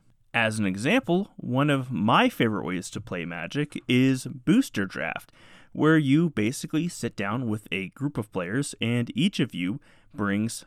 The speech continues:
three fifteen card booster packs of Magic: The Gathering. Each person then opens up one of their packs, picks a card out of it,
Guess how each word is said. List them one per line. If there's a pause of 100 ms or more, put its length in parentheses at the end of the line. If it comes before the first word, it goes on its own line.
three
fifteen
card
booster
packs
of
Magic:
The
Gathering. (500)
Each
person
then (140)
opens
up
one
of
their
packs, (400)
picks
a
card
out
of
it,